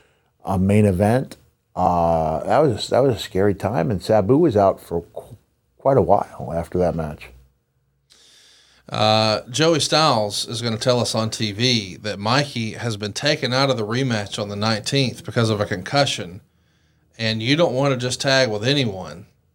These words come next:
Speaker 2: so you're asking for a singles match. Uh, but Mikey won't let you do that because Mikey's mom says he can't come home until P E or out of wrestling. And Jack is worried,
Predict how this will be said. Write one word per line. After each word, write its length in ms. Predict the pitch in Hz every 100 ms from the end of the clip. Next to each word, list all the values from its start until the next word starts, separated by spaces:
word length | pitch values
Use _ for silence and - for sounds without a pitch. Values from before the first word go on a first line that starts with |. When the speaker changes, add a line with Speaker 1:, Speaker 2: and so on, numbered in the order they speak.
| _
Speaker 2:
so 200 | - 117
you're 240 | 113 147
asking 400 | 131 110 - 110
for 120 | -
a 60 | 92
singles 500 | - 165 165 113 -
match. 560 | 95 76 - - - _ _ _ _ _ _ _
Uh, 240 | 101 90
but 220 | 78 110
Mikey 460 | 104 131 147 - 113
won't 220 | 107 123
let 200 | 113 120
you 60 | 113
do 240 | 117 151
that 420 | 127 98 92 - - _ _ _ _ _ _ _ _
because 280 | 110 127 110
Mikey's 460 | 110 139 147 131
mom 480 | 107 135 143 117 107
says 300 | 110 104 95
he 120 | 147
can't 300 | 147 151 113
come 200 | 113 117
home 420 | 113 139 135 110 104
until 340 | 104 - 110
P 480 | 101 143 127 127 123
E 60 |
or 60 | 101
out 180 | - 120
of 80 | 113
wrestling. 480 | 110 110 - 65 120 _ _ - - - _ _ _ _ _ -
And 840 | 113 113 110 107 104 104 101 98 -
Jack 400 | 107 131 139 143
is 140 | 135
worried, 600 | 117 123 127 135 151 185